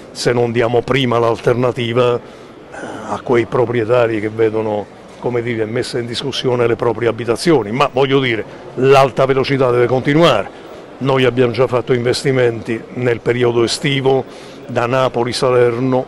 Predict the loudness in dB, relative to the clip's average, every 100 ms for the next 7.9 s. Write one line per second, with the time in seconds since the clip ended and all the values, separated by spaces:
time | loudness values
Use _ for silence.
0 | -4 -2 -2 -2 0 2 2 0 -2 -2
1 | -2 -2 -2 -4 -2 0 0 2 2 2
2 | 0 0 0 -2 -4 -2 0 0 0 -2
3 | -4 -2 -2 0 0 0 0 -2 -4 -8
4 | -18 -18 -14 -4 -2 0 0 0 0 2
5 | 2 2 2 0 0 2 2 2 2 0
6 | 0 0 0 -2 0 0 0 0 -2 0
7 | 0 0 -2 -2 0 0 0 -2